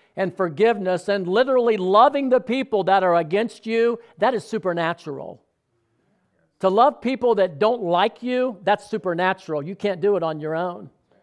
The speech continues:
It's unnatural. It's human. But with the power of the Holy Spirit, allowing the power of the Holy Spirit to work in our, our lives, things change. I've told you many times,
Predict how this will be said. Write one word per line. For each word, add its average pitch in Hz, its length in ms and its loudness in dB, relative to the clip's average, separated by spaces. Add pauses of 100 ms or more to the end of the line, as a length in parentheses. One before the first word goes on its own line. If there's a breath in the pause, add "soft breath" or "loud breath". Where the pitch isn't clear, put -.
(200)
It's 170 140 -6
unnatural. 185 840 -2
It's - 160 -10
human. 196 600 -2 (1080)
But 190 80 2
with 185 160 0
the 190 80 -2
power 247 420 4
of 226 120 2
the 208 100 6
Holy 226 300 2
Spirit, 240 560 2
allowing 214 640 4
the 214 80 2
power 226 420 4
of 185 100 2
the 180 120 2
Holy 214 280 2
Spirit 208 640 0 (460 soft breath)
to 202 80 -2
work 233 260 4
in 220 120 2
our, 208 220 0 (120)
our 196 160 2
lives, 208 460 2 (500)
things 190 240 -2
change. 185 420 -2
I've 220 220 0
told 220 240 0
you 208 80 -4
many 233 260 -4
times, 226 560 -2